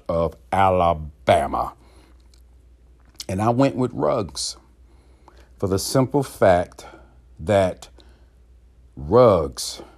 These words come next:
will present the Cowboys with this unbelievable speed since Bob Hayes. And that was in the, the, the, the mid seventies. The Cowboys have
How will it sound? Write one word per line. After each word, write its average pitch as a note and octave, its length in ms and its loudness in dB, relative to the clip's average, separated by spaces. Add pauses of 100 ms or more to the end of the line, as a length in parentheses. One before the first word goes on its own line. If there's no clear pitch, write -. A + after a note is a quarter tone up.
(180)
will G2+ 180 2
present F#2+ 880 -2 (800)
the F#2 120 -2
Cowboys F#2+ 840 2
with F2 340 -4
this F2+ 400 -4 (220)
unbelievable G2+ 680 0
speed F2+ 560 -4 (920)
since - 580 -6 (380)
Bob - 320 0
Hayes. A#2+ 560 -2 (880)
And F#2+ 140 -2
that A2+ 120 4
was G#2+ 160 0
in G#2 160 0
the, F#2+ 340 -2
the, E2 360 -8
the, E2+ 200 -14 (320)
the F2+ 100 -10
mid G2+ 280 -2
seventies. C3+ 760 0 (1300)
The - 80 -10
Cowboys B2+ 720 4
have G#2 460 0